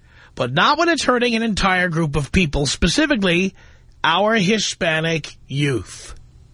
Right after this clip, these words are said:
Our teen pregnancy rates have soared in recent years. Getting a high school diploma keeps getting pushed further down our list of priorities.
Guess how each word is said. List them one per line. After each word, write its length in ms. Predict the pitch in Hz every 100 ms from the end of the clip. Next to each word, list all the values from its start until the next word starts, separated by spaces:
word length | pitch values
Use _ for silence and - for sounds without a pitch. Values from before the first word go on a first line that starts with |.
| - - - - - - - - - - - - - - - - - - - -
Our 320 | 175 262 311
teen 480 | 214 - 247 262 214
pregnancy 840 | 233 214 202 190 156 - 180 170
rates 480 | 165 180 175 196 -
have 160 | 165
soared 560 | 123 - 226 202 151 143
in 220 | 123 147
recent 360 | 143 147 - 143
years. 540 | 143 135 98 - - - - - - - -
Getting 320 | 233 294 302
a 100 | 202
high 280 | 180 202 214
school 420 | - - 202 196
diploma 500 | 185 160 202 185 175
keeps 240 | - 196
getting 260 | - 185 156
pushed 320 | - 180 -
further 320 | - 220 226
down 300 | 190 190 180
our 180 | 175 170
list 300 | 170 156 -
of 140 | 147
priorities. 880 | 135 165 160 156 135 98 - - -